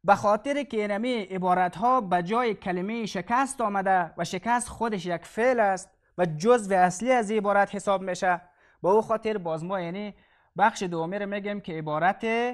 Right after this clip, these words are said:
فعلی. عبارت فعلی.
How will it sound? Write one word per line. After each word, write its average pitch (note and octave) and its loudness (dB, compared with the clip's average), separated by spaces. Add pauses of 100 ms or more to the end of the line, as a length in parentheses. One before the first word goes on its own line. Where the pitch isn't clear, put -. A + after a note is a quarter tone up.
(180)
فعلی. C#3 -6 (840)
عبارت F#3 0 (680)
فعلی. A2+ -8